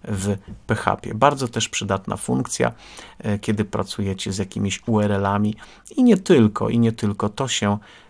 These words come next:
przydaje. Co mamy dalej? Dalej mamy funkcję join. Domyślamy się z nazwy nawet, co to zrobi. Zwróćcie uwagę, skleja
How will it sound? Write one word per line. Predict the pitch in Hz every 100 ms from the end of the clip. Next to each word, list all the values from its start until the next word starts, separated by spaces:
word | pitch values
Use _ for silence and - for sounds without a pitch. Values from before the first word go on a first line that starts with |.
| -
przydaje. | - 110 101 101 - -
Co | - 170
mamy | 143 113
dalej? | 101 - - - - - - 143
Dalej | 160 190 170
mamy | 151 135 117
funkcję | - 117 107 -
join. | 104 110 107 156 214 - - - -
Domyślamy | - 120 117 110 - - 151
się | 139 - 123 120
z | 117
nazwy | 123 123 107 104
nawet, | 98 98 104
co | - 101
to | - 98 - - -
zrobi. | 117 107 104 98 110 - - - -
Zwróćcie | 117 127 170 - 139
uwagę, | 127 117 104 92
skleja | - - - 170 185 180